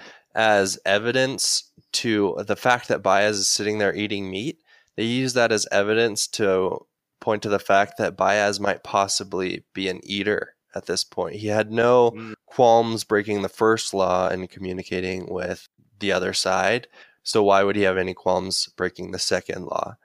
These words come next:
Speaker 1: And here he is eating with, like, this pile of all these dead bodies nearby.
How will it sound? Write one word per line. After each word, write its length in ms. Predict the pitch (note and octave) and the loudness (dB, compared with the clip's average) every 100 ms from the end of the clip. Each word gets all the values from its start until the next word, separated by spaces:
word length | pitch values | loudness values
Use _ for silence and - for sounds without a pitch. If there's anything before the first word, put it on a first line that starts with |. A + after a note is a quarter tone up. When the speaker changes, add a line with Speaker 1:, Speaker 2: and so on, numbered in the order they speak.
| _ _ - | _ _ -6
Speaker 1:
And 360 | F#2 F#2 F#2 F#2 | -2 0 -2 -8
here 280 | - G#2 G2+ | -4 -4 -2
he 180 | G2 | -2
is 440 | F#2+ F#2 F#2 F2 - | -2 0 0 -2 -6
eating 600 | - G#2 G2 F#2+ F#2+ F#2 | -4 -2 -2 -2 -2 -4
with, 260 | F2+ - - | -6 -8 -10
like, 240 | - G2 - | -8 -8 -8
this 380 | E2+ E2+ - - _ _ _ _ | -6 -4 -4 -6 _ _ _ _
pile 340 | A2 F#2+ F#2 F#2+ | 0 2 2 0
of 140 | F#2 | 0
all 140 | F#2 | 0
these 180 | F#2 F#2 | 0 -4
dead 280 | - F#2 F#2 | 0 -2 0
bodies 520 | F#2 F#2+ F#2+ F2+ - | 2 2 2 -2 -4
nearby. 680 | F#2 F2+ - F#2 F#2 F2+ | -4 -4 0 2 2 2